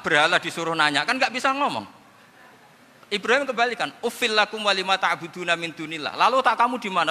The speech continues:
Sudah tahu nggak bisa ngomong kok disembah," gitu. Itu ada kata ufin loh.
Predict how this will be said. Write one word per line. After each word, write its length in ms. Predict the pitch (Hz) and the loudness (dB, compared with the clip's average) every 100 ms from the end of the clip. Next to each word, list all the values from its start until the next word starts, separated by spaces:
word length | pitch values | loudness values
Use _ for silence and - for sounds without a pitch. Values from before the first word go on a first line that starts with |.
| 175 | 0
Sudah 160 | 220 | -2
tahu 80 | 247 | -2
nggak 160 | 240 226 | -2 -2
bisa 160 | 262 | -2
ngomong 240 | 262 277 240 | -2 -2 -4
kok 80 | - | -4
disembah," 320 | 165 139 95 - | -4 0 -2 -2
gitu. 140 | - - - - - - - - - - - - - - - - - - - 240 | -14 -18 -14 -12 -10 -10 -8 -8 -8 -8 -8 -8 -10 -10 -12 -14 -16 -18 -4 0
Itu 240 | 247 294 | 2 6
ada 240 | 269 240 | 4 4
kata 320 | 220 226 240 220 | 2 2 2 -2
ufin 400 | 254 - 226 123 | -6 0 0 0
loh. 80 | 92 | -12